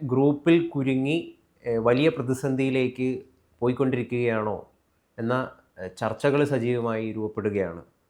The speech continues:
ഈ മരണവും ആത്മഹത്യയുമായി ബന്ധപ്പെട്ടിട്ട്, പ്രത്യേകിച്ചും വയനാട്ടിലെ. കഴിഞ്ഞ ഒരു അഞ്ച് വർഷത്തെ കാലയളവിൽ ഏതാണ്ട്, ആ, അഞ്ചോളം ആളുകളാണ്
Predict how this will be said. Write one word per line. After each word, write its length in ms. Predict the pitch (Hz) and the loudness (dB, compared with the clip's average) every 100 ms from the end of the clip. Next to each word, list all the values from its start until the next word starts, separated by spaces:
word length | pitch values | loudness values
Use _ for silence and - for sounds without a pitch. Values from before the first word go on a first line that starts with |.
| _ _ - | _ _ -8
ഈ 300 | 117 113 110 | 0 0 0
മരണവും 600 | 98 107 113 123 127 98 | -2 0 2 4 2 2
ആത്മഹത്യയുമായി 1000 | 113 117 135 147 151 151 135 123 120 117 _ _ 101 | -2 0 -2 0 0 0 0 0 -2 -6 _ _ -8
ബന്ധപ്പെട്ടിട്ട്, 640 | 110 110 104 95 95 117 | -6 -4 -6 -8 -8 -8
പ്രത്യേകിച്ചും 760 | 117 117 110 110 110 110 104 95 | -8 -8 -4 -6 -6 -10 -10 -2
വയനാട്ടിലെ. 680 | 98 101 110 104 - 78 - _ _ _ - | 0 2 0 -4 -6 -16 -18 _ _ _ 2
കഴിഞ്ഞ 220 | 123 143 | 4 6
ഒരു 320 | 170 160 160 127 | 6 4 6 4
അഞ്ച് 300 | 127 139 160 | 4 0 2
വർഷത്തെ 480 | 147 127 139 139 123 | 0 0 -4 -4 -2
കാലയളവിൽ 800 | 117 117 123 117 113 110 104 113 _ _ _ _ - | -2 0 -2 -2 -6 -6 -8 -10 _ _ _ _ -6
ഏതാണ്ട്, 720 | 113 120 127 123 131 131 131 - - | 0 2 2 0 0 -2 -6 -8 -4
ആ, 220 | 107 101 | 0 0
അഞ്ചോളം 720 | 113 123 135 170 170 170 151 113 | 0 0 4 6 6 4 0 -2
ആളുകളാണ് 600 | 120 131 131 110 90 | 0 2 2 2 -2